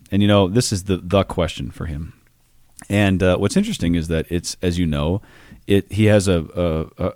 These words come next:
a ju-, a judicial or forensic understanding of how justification happens, which means you're really not, there's not an intrinsic change. It's as God deems you justified.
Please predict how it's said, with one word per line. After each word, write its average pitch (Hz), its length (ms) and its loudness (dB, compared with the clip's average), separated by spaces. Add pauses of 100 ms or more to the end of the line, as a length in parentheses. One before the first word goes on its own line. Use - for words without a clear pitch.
a 95 80 0
ju-, - 200 -12 (140)
a 85 160 -2
judicial 90 680 2
or 87 160 -2
forensic 92 640 0
understanding 82 600 -2
of - 160 -6
how 90 100 0
justification 87 680 -6
happens, 82 400 -8
which 87 140 -6
means 101 200 0
you're 95 80 -2
really 120 240 6
not, 87 540 0
there's 92 140 -4
not 117 160 2
an 92 80 0
intrinsic 85 840 -2 (380)
change. 87 640 -2 (260)
It's - 140 -6
as 87 140 -4
God 98 340 2
deems 98 380 0
you 80 100 -4
justified. - 720 -8